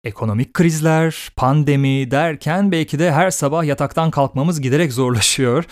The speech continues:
İşte bugün anlatmak istediklerim ışığında odağını ve farkındalığını değiştirerek Tanrı'nın senin hayatında gerçekleşmesini istediğin şeyler için dua edebilir, onun tasarıları doğrultusunda hedeflerini güncelleyebilirsin.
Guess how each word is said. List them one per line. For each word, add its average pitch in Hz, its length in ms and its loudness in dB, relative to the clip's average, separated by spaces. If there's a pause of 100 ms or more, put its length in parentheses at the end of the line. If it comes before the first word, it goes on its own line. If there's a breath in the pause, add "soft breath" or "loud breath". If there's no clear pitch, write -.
(420 loud breath)
İşte 165 400 -2
bugün 226 220 2
anlatmak 202 440 2
istediklerim 175 560 0
ışığında 110 580 0 (240 loud breath)
odağını 233 520 4
ve 165 100 2
farkındalığını 202 880 2
değiştirerek 147 800 -2 (260)
Tanrı'nın 202 420 2
senin 180 340 2
hayatında 170 540 4
gerçekleşmesini 139 960 0
istediğin 143 440 0
şeyler 151 400 -2
için 139 340 -2
dua 156 300 0
edebilir, 135 420 -2 (180 loud breath)
onun 208 280 4
tasarıları 185 600 2
doğrultusunda 165 680 0
hedeflerini 151 560 0
güncelleyebilirsin. 156 1040 0